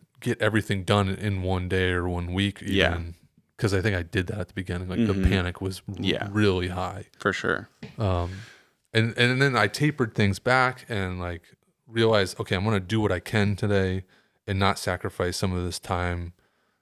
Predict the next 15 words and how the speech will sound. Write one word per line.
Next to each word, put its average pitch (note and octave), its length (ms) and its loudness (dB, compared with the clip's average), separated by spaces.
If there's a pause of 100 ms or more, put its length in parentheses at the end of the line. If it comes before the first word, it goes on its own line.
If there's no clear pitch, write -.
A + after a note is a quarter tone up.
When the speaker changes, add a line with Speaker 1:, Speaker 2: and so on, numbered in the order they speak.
(120)
Speaker 1:
that G#2 440 0
I'm G#2 100 0
only G#2+ 180 4
gonna F#2+ 180 -2
get, F#2 340 -2
you A2+ 100 -2
know, F2+ 120 -2
maybe F#2 240 -2
a F2+ 40 -2
couple F#2 280 -2
times F2 300 -4
in F2 120 -8
life F2 320 -6
with G#2+ 120 0
Speaker 2:
Mm-hmm. G2 200 0